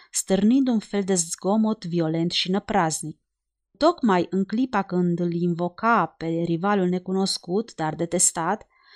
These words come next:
soarta îl scotea în față. Tremurând de furie și reînsuflețit de bucuria sălbatică pe care o resimt oamenii curajoși la apropierea dușmanului,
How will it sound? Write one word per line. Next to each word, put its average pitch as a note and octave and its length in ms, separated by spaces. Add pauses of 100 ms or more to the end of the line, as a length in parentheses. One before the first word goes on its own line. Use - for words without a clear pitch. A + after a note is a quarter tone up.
(140)
soarta B3 560
îl A3 100
scotea F#3+ 420
în A3+ 80
față. - 600 (840)
Tremurând G3+ 480
de A#3+ 80
furie G3+ 440
și F#3 260
reînsuflețit G3 720
de G3+ 100
bucuria F#3+ 460
sălbatică F#3 680
pe F3 140
care F3 240
o F3 40
resimt F#3+ 420
oamenii F#3 360
curajoși F3+ 720 (260)
la F3 120
apropierea F3+ 560
dușmanului, F#3 880